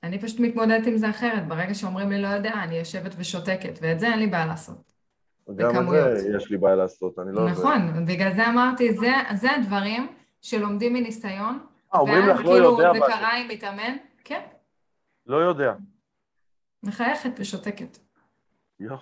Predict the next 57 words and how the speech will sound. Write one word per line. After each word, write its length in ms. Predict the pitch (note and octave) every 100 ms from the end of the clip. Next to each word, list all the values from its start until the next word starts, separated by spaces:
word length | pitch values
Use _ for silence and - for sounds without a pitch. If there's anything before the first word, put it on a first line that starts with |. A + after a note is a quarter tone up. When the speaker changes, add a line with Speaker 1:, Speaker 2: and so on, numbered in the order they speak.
| G#2+
Speaker 2:
איזה 140 | -
Speaker 1:
סבבה? 120 | -
Speaker 2:
סיוט. 500 | F4+ - G#2+ _ -
אם 100 | G#2 A2
הייתי 180 | A2+
מתאמן 400 | B2 A#2 G#2+ B2+
שלך, 280 | C3 D3 C#3+
הייתי 200 | A#2+ A#2+
זורק 280 | A2+ A#2 B2+
עלייך 200 | C3 A#2+
כיסא. 280 | - - A#2+ A2 _ _ _ -
Speaker 1:
המתאמנים 500 | G3 G3+ G#3 A3 B3
שלי 180 | B3+ C#4
תמיד, 320 | A3+ G#3+ A3
אה, 260 | A#3 F3+ F3
מחייכים, 680 | F3 E3 E3+ E3 G#3 G#3 F#3
צוחקים 520 | E3+ F3 E3 G#3 G#3
בשלב 480 | G#3+ - F#3 F#3 E3+
הזה, 180 | E3+
אומרים, 340 | F3 E3 F#3+ F#3
"אוקיי, 300 | F3+ F3+ E3+
הבנתי", 680 | E3 G3+ G3+ G3+ F#3+ F3+ F3+
כל 120 | A#3+
מיני 220 | B3 A3
כאלה, 300 | G#3+ G3 F3
הם 120 | D#3+ E3
כאילו 180 | G#3+ A#3
מבינים 320 | G#3 A3 A3
את 60 |
הגירוי 340 | A#3 F#3+ E3 E3
תגובה 320 | E3 E3 E3+
שאני 220 | E3 D#3+
עושה. 200 | D#3 - D3+
Speaker 2:
אני 140 | D#3
פשוט 360 | D#3+ D#3 E3+ D#3+
אומר 260 | D#3+ D#3+ D#3
להם, 340 | B2 G#2 G2
"אז 80 | F#2+
זה 60 | G2+
אומר 160 | G#2
שאתה 140 | G2+ G#2+
מפסיק 220 | - G#2
לחשוב?" 360 | G2+ - F3+ - _ _ _ _ _ _ _ -
אה, 40 | A#2+
Speaker 1:
בסדר, 100 | F3
Speaker 2:
לא. 80 | G#3+
Speaker 1:
אני 140 | A3 B3
ואתה 280 | C4 C4+ C#4+
שונים, 520 | D4 C4+ C#4+ A#3 F3+
מי 100 | G3+
שבא 260 | A#3+ A3+
אליי 300 | A#3 A#3 A#3
לאימון 340 | A3+ A3+ A#3 A3+
ומי 160 | A3
שבא 360 | A3 G#3+ G3+ G3+
אליך 200 | G#3 G#3+
לאימון 460 | G#3 F#3 G3+ G3+